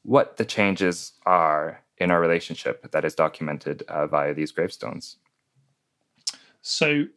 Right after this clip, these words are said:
Speaker 2: tell me about pet cemeteries. Where, when do they first start to appear and where?
Speaker 1: So that, it's surprisingly a recent phenomena in terms of the grand scheme of history.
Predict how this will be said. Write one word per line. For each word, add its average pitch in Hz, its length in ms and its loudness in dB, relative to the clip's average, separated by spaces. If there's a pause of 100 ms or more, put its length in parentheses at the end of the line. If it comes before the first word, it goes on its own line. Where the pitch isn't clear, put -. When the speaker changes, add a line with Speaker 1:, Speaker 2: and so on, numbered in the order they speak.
(200)
Speaker 2:
tell 180 120 6
me 175 100 4
about 151 280 2
pet - 180 -4
cemeteries. 123 580 -6
Where, 156 380 2
when 160 220 4
do 151 100 2
they 147 380 2
first - 580 -2
start 120 480 -2
to 127 160 -2
appear 117 500 -4
and 110 380 -6
where? 120 520 -10 (360)
Speaker 1:
So 117 480 6
that, 110 240 2 (540)
it's - 100 -6
surprisingly 135 920 4
a 98 100 6
recent 107 500 2
phenomena 90 560 2
in 80 80 -2
terms 87 240 0
of 76 80 -6
the 85 60 2
grand 85 320 2
scheme 82 260 -2
of 76 140 -6
history. 73 580 -2